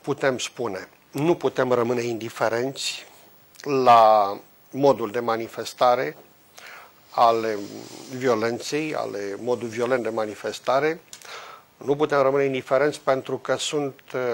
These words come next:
evenimente care marchează câteodată ireversibil evoluția unui copil. Ce a făcut concret Inspectoratul Școlar în ultimii ani, dar mai ales în acest an școlar? În primul rând, uh,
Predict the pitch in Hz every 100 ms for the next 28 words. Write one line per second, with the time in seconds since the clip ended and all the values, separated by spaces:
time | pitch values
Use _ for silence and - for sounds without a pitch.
0 | 113 127 127 131 135 135 127 - 123 123
1 | 120 107 - 127 113 113 120 123 123 123
2 | 117 110 113 - 120 98 101 107 104 101
3 | 98 101 98 95 - - 85 - _ _
4 | - - - - - - _ _ _ -
5 | 185 143 135 135 127 113 127 123 - 113
6 | 110 104 - - - 110 110 110 107 98
7 | 117 117 135 170 - 131 135 123 135 120
8 | 113 113 104 - 113 - 98 - - 82
9 | - - _ _ - - - _ _ _
10 | - - 131 131 - 190 190 143 151 156
11 | 143